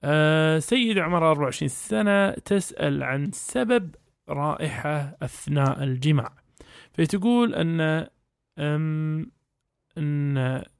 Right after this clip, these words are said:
إيه، أن دائمًا تسمع أن عندها ريحة، آه، كريهة مثل ريحة السمك أثناء الجماع، وأن هي استعملت كل شيء بما فيه است-، آه، تشيكت حتى عن حمضية ال-،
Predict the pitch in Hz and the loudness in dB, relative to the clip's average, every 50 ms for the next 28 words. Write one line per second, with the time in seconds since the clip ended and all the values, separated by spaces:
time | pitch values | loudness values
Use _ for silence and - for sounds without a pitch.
0 | _ _ _ - 139 151 151 147 - - - - - 269 - - _ - 151 156 | _ _ _ -10 -8 -6 -4 -4 -6 -6 -10 -14 -16 -18 -20 -16 _ -6 -2 -2
1 | 151 147 147 143 139 - - - 180 185 196 202 196 180 - 185 - 180 165 151 | 0 0 0 -2 -4 -6 -4 0 2 4 4 4 2 0 -2 -4 -4 -2 -4 -2
2 | 147 147 143 139 156 147 139 139 143 143 160 175 160 - - 165 170 175 170 170 | -2 -2 -2 -2 0 0 2 2 2 4 2 2 0 0 -2 0 2 2 2 2
3 | - - _ _ _ - 143 143 143 135 131 131 131 - - 151 147 156 175 175 | -2 -6 _ _ _ -10 -6 -4 -4 -2 -2 -4 -4 -2 -2 0 0 2 2 2
4 | 156 165 165 147 151 185 180 - 180 170 180 175 135 - 151 139 - - - - | 2 2 2 2 2 0 0 -2 -2 0 0 -2 -2 -4 -10 -8 -8 -12 -4 -2
5 | 170 180 202 220 214 - 156 135 156 160 156 156 151 139 143 143 156 190 240 254 | 0 2 0 0 0 -2 -6 -4 -4 -4 -4 -4 -4 -2 -2 0 2 2 2 0
6 | - _ _ _ _ _ _ _ _ - _ _ _ _ _ _ _ - _ _ | -2 _ _ _ _ _ _ _ _ -20 _ _ _ _ _ _ _ -20 _ _
7 | _ _ - 143 151 160 165 160 165 175 151 - - 156 143 151 151 147 139 - | _ _ 0 2 2 2 2 2 2 2 0 0 -4 -4 -4 -2 -4 -4 -2 -2
8 | 190 190 180 - - 196 190 196 190 165 151 151 147 143 143 143 143 - - 165 | -2 -2 -2 0 2 2 4 4 2 0 0 2 2 4 2 2 0 -2 -2 -2
9 | 165 165 160 151 143 - - _ - - 151 147 147 143 139 139 139 139 - - | 0 0 0 0 -2 -4 -10 _ -6 -2 -2 0 0 0 0 -2 -2 -4 -8 -14
10 | - _ - 156 151 151 147 - 165 135 - - 143 - - 143 139 - - 151 | -14 _ 0 2 2 2 2 0 -2 -4 -2 -6 -8 -6 -6 -8 -8 -6 -6 -6
11 | 151 143 143 156 156 147 147 147 139 - - - - - 147 135 131 131 131 127 | -4 -2 -2 -2 0 0 0 -2 -2 -6 -14 -16 -12 -8 -6 -4 -4 -4 -4 -4
12 | 135 | -6